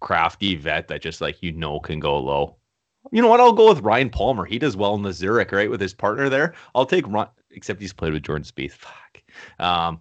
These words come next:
I'll take him and our, our walk-up song. Let me, let me just, like, quickly, 'cause, like, the Zurich, you, when you have a partner, you have to pick up a walk-up song.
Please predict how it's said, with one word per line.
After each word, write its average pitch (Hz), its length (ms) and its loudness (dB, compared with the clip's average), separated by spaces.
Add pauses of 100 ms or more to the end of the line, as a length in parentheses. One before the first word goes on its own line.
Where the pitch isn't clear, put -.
(120)
I'll 120 180 2
take 131 240 2
him 123 340 0
and 110 200 -2
our, 104 380 0
our 104 220 0
walk-up 95 540 -2
song. 151 420 0 (540)
Let 104 140 -8
me, 101 120 -6 (100)
let 110 140 -4
me 107 80 0
just, 98 200 -4
like, 92 180 -2
quickly, 113 360 -2
'cause, 107 320 -10
like, 101 260 -2
the 104 120 -8
Zurich, 113 340 0
you, 101 140 -12
when 107 140 -4
you 110 80 -2
have 117 80 -2
a 95 80 0
partner, 101 320 -2
you 87 100 -2
have 90 100 -4
to 87 80 -6
pick - 220 -6
up 98 100 -4
a 92 80 0
walk-up 85 440 -4
song. 139 360 -2